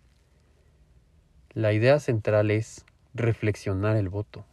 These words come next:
Llegar a un punto en el que digas, "¿Sabes qué? ¿Qué me están ofreciendo? ¿Qué es lo que me están dando a cambio de mi voto?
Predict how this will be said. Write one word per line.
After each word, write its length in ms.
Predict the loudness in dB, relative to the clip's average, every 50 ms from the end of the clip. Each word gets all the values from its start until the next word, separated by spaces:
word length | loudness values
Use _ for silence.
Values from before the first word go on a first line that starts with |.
| _ _ _ _ _ _ -20 _ _ -6
Llegar 520 | -2 0 2 2 4 4 6 6 6 6 4
a 160 | 2 2 2
un 200 | 2 2 0 -4
punto 300 | -4 -4 -4 -2 -2 -2
en 60 | -2
el 120 | -2 -4
que 120 | -4 -6 -6
digas, 220 | -6 -6 -6 -6
"¿Sabes 300 | -6 -6 -8 -8 -8 -12
qué? 280 | -10 -6 -6 -6 -6 -8 -12 _ _ _ _ _ _ _ _ _ _ _ _ _ _ -20 -20 -20 -20 -20 -20 -20 _ -20 -20 -4
¿Qué 200 | 2 2 4 4
me 80 | 2
están 260 | 0 -2 -2 -2 -2 -2
ofreciendo? 640 | -4 -6 -8 -10 -8 -8 -8 -8 -8 -8 -10 -12 -14 _ _ _ _ _ _ _
¿Qué 400 | -2 0 0 2 4 4 4 2
es 100 | 2 0
lo 120 | -2 -6
que 120 | -6 -6 -6
me 80 | -6
están 460 | -8 -8 -8 -6 -4 -4 -4 -4 -6 -10 _ _ _ _ _ _ _ _ _ _ _ _ _ _ _ _ _ _ _ _ _ -10
dando 440 | -6 -4 -4 -4 -4 -6 -6 -8 -12 -18 _ _ _ _ _ _ _ _ _ _ _ _ _ _ _ _ _ _ _ -20
a 80 | -18
cambio 360 | -6 -4 -2 -2 -2 -2 -6
de 80 | -6 -6
mi 100 | -8 -10
voto? 320 | -12 -14 -14 -16 -18 -20